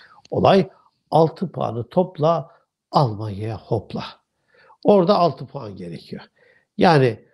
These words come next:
otuz beş yaşlarının altındaysanız iki puan, diplomanız varsa dört puan,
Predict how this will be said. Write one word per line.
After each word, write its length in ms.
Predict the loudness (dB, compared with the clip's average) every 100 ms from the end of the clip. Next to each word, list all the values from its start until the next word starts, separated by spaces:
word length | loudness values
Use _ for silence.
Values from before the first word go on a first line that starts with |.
| _ -4
otuz 340 | -4 0 0
beş 180 | 0 0
yaşlarının 380 | -2 -2 -6 -4
altındaysanız 800 | -6 -6 -8 -12 -10 -14 -14 -14 -10
iki 300 | -2 0 4
puan, 360 | 4 4 2 -10 _ _ 0
diplomanız 680 | 0 2 2 2 -4 -6 -10
varsa 400 | -12 -12 -12 0
dört 340 | 2 2 2
puan, 340 | 4 4 0